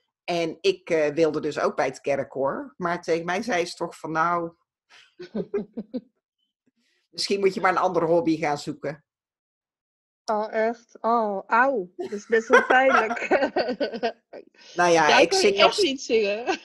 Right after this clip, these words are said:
Speaker 2: <laughs>
Speaker 1: nee, ik zing nog heel hard in de auto als ik daar in mijn eentje zit of, eh, onder de douche.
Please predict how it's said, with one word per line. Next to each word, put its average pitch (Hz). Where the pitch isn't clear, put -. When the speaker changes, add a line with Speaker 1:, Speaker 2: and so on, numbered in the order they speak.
Speaker 2:
<laughs> -
Speaker 1:
nee, 202
ik 202
zing 220
nog 202
heel 202
hard 180
in 175
de 165
auto 175
als 165
ik -
daar 160
in 156
mijn 143
eentje 156
zit 147
of, -
eh, 147
onder 151
de 139
douche. -